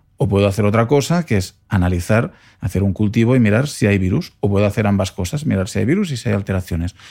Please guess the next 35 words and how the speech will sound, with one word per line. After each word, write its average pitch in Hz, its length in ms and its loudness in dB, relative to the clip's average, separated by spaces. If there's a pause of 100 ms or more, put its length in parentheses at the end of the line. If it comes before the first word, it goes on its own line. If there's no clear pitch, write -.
(220)
Cuando 98 200 0
hablamos 113 300 4
de 117 80 2
citología, 104 580 0
en 131 100 2
general, 117 320 0
hablamos 123 360 0
de 107 60 0
alteraciones 98 520 -2
en 95 140 0
las 98 140 -2
células 143 420 0 (340)
y - 80 -2
cuando 90 240 -2
hablamos 92 320 0
del 95 160 2
V 95 140 2
P 107 100 0
H, 107 140 0
del 98 100 0
V 101 180 2
P 120 120 2
H, 123 220 -2 (260)
hacemos 90 400 -6
del 90 160 -4
test 101 260 -2
del 98 120 0
V 101 120 0
P 117 100 -2
H, 117 220 -2
estamos 101 300 -4
haciendo 98 260 -2
un, 104 260 -2
una 104 140 -4
prueba 131 360 0